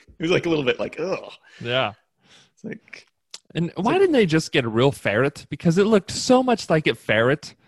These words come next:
Speaker 2: you know, and, like, it looked so
Speaker 1: <laughs>
Speaker 2: puppety too.
Speaker 1: It looked like a taxidermy.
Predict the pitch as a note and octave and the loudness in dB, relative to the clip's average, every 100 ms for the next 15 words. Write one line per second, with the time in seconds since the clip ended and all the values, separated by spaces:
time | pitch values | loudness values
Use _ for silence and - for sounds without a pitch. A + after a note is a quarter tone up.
0 | _ _ - D#3 C#3 C#3+ - _ - C#3+ | _ _ -2 2 4 4 0 _ 0 2
1 | D3 C#3+ C3 - _ F3 D3+ F3 E3 B2+ | 4 2 0 -10 _ -2 4 4 2 2
2 | F#3 F#3 C3 D3 C#3+ F3+ F#3 F#3+ - F#3 | 6 6 4 2 4 2 2 -2 0 2
3 | F3+ G3 - _ D#3+ E3 - D3 A#2+ - | 4 4 0 _ 0 0 2 0 0 -2
4 | A#2 A#2+ - B2 B2 A#2+ A#2+ | -4 -2 -2 0 0 0 -2